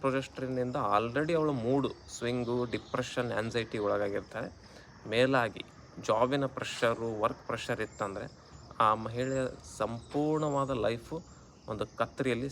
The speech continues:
ಸಿಕ್ಕಾಕೊಂಡಾಗ್ಬಿಡುತ್ತೆ, ಮಿತ್ರರೆ. So ಇದು ಏನಿದೆ ಸಂಪೂರ್ಣವಾಗಿ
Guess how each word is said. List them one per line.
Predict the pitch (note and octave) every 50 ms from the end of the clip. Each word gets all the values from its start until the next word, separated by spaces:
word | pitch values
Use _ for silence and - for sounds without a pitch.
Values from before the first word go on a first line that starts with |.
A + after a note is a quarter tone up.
| - -
ಸಿಕ್ಕಾಕೊಂಡಾಗ್ಬಿಡುತ್ತೆ, | - A#2 - A#2+ A2 A2+ - G#2 G#2 G2+ G2+ F#2+ - - - - - - - -
ಮಿತ್ರರೆ. | - - - - - - - - - - -
So | - - C3+ C3
ಇದು | D3+ E3
ಏನಿದೆ | F3 D#3+ C#3+ C3 A#2+ C3+ - - - - - - - - - - - - - - - - -
ಸಂಪೂರ್ಣವಾಗಿ | - G#2+ B2 C#3 C3+ - F3+ F3+ F#3 F#3 F3+ E3